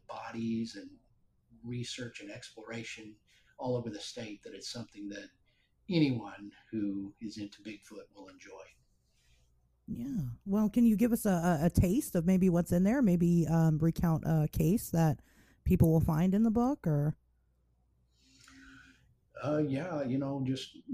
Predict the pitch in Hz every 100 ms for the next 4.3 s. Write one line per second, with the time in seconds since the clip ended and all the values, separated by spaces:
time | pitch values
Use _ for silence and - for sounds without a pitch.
0 | - - 185 - 160 139 139 135 - 131
1 | - 131 131 135 139 139 135 - 135 127
2 | 123 127 117 - 147 135 127 131 - 117
3 | 120 131 - 113 - - 139 - - 87
4 | - -